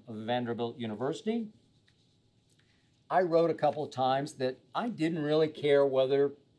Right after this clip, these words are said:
my school, Vanderbilt, had Division One sports in football,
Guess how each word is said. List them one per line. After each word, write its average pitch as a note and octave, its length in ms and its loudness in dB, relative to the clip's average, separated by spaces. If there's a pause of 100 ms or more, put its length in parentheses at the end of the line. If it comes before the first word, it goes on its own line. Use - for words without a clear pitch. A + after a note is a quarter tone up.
(580)
my C3+ 220 0
school, C#3 320 -6
Vanderbilt, C3 720 -2
had C#3+ 300 2
Division C#3 440 -4
One C#3 200 -4
sports C3+ 680 -4 (1600)
in C3 80 -12
football, A#2+ 680 0